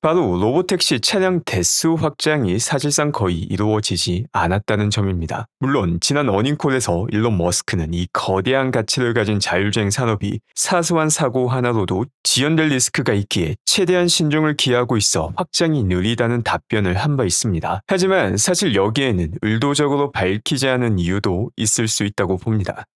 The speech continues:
그리고 저는 그 이유가 바로 사이버캡을 활용한 로보택시 전환에 있다고 분석합니다. 어차피 로보택시의 주력 모델로 사이버캡이 활용될 예정이라면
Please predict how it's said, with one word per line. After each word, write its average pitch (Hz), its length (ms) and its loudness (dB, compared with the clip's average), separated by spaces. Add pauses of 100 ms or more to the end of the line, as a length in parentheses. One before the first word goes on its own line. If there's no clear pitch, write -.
(100)
그리고 156 280 2
저는 147 460 2
그 - 140 -2
이유가 107 600 0
바로 90 260 0
사이버캡을 104 960 0
활용한 104 480 -2
로보택시 104 720 -2
전환에 85 420 0
있다고 87 340 -2
분석합니다. 107 800 -2 (180)
어차피 113 480 0
로보택시의 156 640 2
주력 139 420 0
모델로 113 400 2
사이버캡이 101 800 0
활용될 131 460 0
예정이라면 82 640 -2